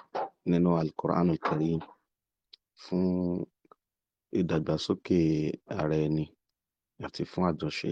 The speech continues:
èyí tó gúnmọ́ láàrin àwa àti àwọn ọmọ ìyá wa. Gẹ́gẹ́ bá ṣe mọ̀ pé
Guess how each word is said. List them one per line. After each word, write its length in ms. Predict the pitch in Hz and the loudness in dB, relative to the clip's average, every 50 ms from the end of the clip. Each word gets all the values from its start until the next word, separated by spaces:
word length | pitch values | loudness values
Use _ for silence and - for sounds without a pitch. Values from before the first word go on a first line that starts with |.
| 78 - - | -6 -6 -8
èyí 220 | _ - 76 73 76 | _ -8 -6 -6 -6
tó 160 | 76 - 90 85 87 87 85 82 - - _ - - - - | -4 -4 -2 -2 -2 -2 -4 -6 -8 -12 _ -18 -18 -14 -12
gúnmọ́ 440 | - 87 - 95 90 87 85 82 - - _ _ _ _ _ _ _ _ _ _ - | -10 -4 0 2 2 4 2 2 0 -4 _ _ _ _ _ _ _ _ _ _ -2
láàrin 320 | - 85 175 170 170 - 80 | 2 4 4 4 4 4 2
àwa 180 | 78 76 - 156 | 2 2 0 0
àti 300 | 156 - - - - 151 151 151 151 147 151 - - _ _ _ | -2 -4 -6 -6 -4 -2 -2 0 -2 -2 -4 -6 -8 _ _ _
àwọn 200 | - - 80 76 | -8 -6 -4 -4
ọmọ 160 | 78 78 78 80 | -4 -4 -4 -4
ìyá 200 | 78 76 76 73 73 73 | -4 -4 -4 -4 -4 -6
wa. 180 | 76 73 76 78 - _ _ _ _ _ _ _ _ _ _ _ - _ _ _ _ _ - - - - - | -6 -6 -8 -8 -10 _ _ _ _ _ _ _ _ _ _ _ -20 _ _ _ _ _ -20 -20 -18 -12 -8
Gẹ́gẹ́ 280 | 90 87 85 78 87 85 | -6 -4 -2 0 2 2
bá 100 | 85 87 | 2 2
ṣe 140 | 82 - - | 0 0 -2
mọ̀ 140 | 82 80 78 - | -4 -4 -4 -2
pé 100 | - | -2